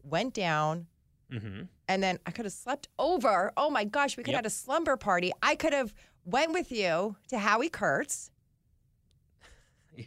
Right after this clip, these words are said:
Speaker 2: could, you could have.
Speaker 1: I mean, you know,
Speaker 2: And
Speaker 1: me and
Speaker 2: joined the
Speaker 1: Howie,
Speaker 2: panel.
Speaker 1: we're, we're buds. We're good friends.
Speaker 2: Well, you do
Speaker 1: And
Speaker 2: book 'em all the time.
Speaker 1: I do. I do. Um, and then I could have just went home or had brunch with Y Y and then went home. I, I did not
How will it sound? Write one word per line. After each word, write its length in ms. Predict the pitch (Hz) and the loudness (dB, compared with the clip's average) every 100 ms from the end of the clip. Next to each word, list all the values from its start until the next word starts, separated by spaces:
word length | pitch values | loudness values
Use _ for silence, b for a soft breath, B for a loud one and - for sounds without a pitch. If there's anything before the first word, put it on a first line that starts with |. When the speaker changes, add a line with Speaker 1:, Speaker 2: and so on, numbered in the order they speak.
| - | -14
Speaker 2:
could, 160 | - 123 | -10 -6
you 120 | 120 | -6
could 180 | 127 113 | -4 -4
have. 160 | 92 - | -6 -4
Speaker 1:
I 60 | 208 | -2
mean, 260 | 214 185 | 0 -2
you 140 | 190 208 | -2 2
know, 100 | 165 | 4
Speaker 2:
And 80 | |
Speaker 1:
me 60 | 180 | 4
and 80 | 180 | 4
Speaker 2:
joined 80 | 190 | 4
the 40 | |
Speaker 1:
Howie, 160 | 196 170 | 4 2
Speaker 2:
panel. 280 | 156 135 - | 0 -4 -4
Speaker 1:
we're, 180 | 185 170 - | -4 -4 -4
we're 120 | 190 | -2
buds. 400 | 160 80 - - _ _ | 0 -2 -4 -10 _ _
We're 80 | 165 | -12
good 160 | 151 | -12
friends. 400 | - - - - _ _ - _ - | -10 -12 -12 -16 _ _ -20 _ -6
Speaker 2:
Well, 80 | - | 2
you 160 | 190 | 4
do 60 | 185 | 4
Speaker 1:
And 80 | 120 | 4
Speaker 2:
book 180 | 131 135 | 2 0
'em 100 | 120 | -2
all 140 | 107 | -2
the 80 | 107 | -4
time. 360 | - 101 92 - | -4 -6 -6 -6
Speaker 1:
I 80 | 156 | -4
do. 160 | 123 - - _ _ _ | -4 -6 -10 _ _ _
I 60 | 151 | -14
do. 380 | 147 135 120 139 - | -8 -8 -8 -8 0
Um, 420 | 175 170 175 170 - _ | 2 4 2 -4 -10 _
and 120 | 175 208 | -6 -4
then 100 | 233 | -2
I 60 | |
could 140 | 240 262 | -2 -2
have 80 | |
just 160 | 262 285 | -2 -4
went 120 | 320 | -6
home 360 | 320 392 440 185 | -2 -2 -2 -2
or 80 | 160 | 0
had 200 | 165 151 | 0 0
brunch 300 | 165 165 - | -2 -2 -4
with 180 | 147 | -6
Y 220 | 214 277 285 | 0 2 2
Y 280 | 277 277 | 2 0
and 220 | 277 - 185 | 0 -4 -6
then 120 | 180 | -6
went 160 | 170 | -6
home. 260 | 160 170 147 | -4 -4 0
I, 220 | - 175 - | 2 0 0
I 100 | 185 | -4
did 220 | 170 190 | -2 -4
not 320 | 180 170 156 | 0 0 0